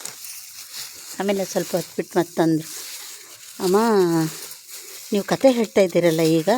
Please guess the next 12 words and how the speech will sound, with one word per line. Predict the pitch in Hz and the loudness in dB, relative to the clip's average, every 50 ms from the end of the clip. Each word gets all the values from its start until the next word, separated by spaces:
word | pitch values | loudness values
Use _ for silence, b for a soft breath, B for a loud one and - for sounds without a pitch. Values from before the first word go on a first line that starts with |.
| 247 196 - - - B B B B B B B B B B | 2 -2 -6 -8 -14 B B B B B B B B B B
ಅದು | 240 220 - 220 190 175 | -8 0 2 4 4 4
ತುಂಬ | 165 - 196 185 220 254 311 | 2 0 -6 -2 0 0 0
ಚೆನ್ನಾಗಿರತ್ತೆ. | 302 302 214 185 196 208 220 214 185 170 165 160 - - 190 190 180 151 - _ _ _ _ b b b b b b b b - | 2 2 0 2 2 2 4 2 2 2 0 -8 -2 0 0 2 2 0 -6 _ _ _ _ b b b b b b b b -10
ಅಮ್ಮ | 170 170 175 | -6 -2 -2
ನಮ್ಮ | 175 165 160 160 | -2 -2 -4 -6
ಭಟ್ರ | 156 170 - _ - 226 | -8 -10 -12 _ -6 -2
ಮನೆ | 247 247 233 220 208 196 | 0 2 2 4 4 4
ಇದೊಂದು | 185 170 175 170 170 170 | 4 4 4 2 2 2
ಕತೆ | - - 156 160 - 190 233 240 | 0 -4 -4 -2 -2 -2 0 0
ಹೇಳಿ | 214 190 175 160 | 0 0 0 0
ಅಮ್ಮ" | 160 160 156 160 160 170 170 151 | 0 0 0 -2 -2 -2 -2 0
ಅಂದರು. | - 208 208 180 160 - 165 | 2 2 2 2 0 -2 -6